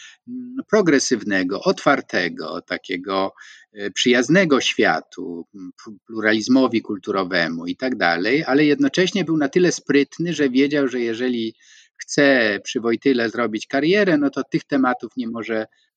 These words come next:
poruszać, wręcz, y, deklarował wielokrotnie oddanie dla Stolicy Apostolskiej.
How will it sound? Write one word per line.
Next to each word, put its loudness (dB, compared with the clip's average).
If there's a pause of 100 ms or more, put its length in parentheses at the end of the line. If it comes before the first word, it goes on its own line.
poruszać, 2
wręcz, 2
y, 2
deklarował 4
wielokrotnie 0
oddanie -2
dla -8
Stolicy -8
Apostolskiej. -12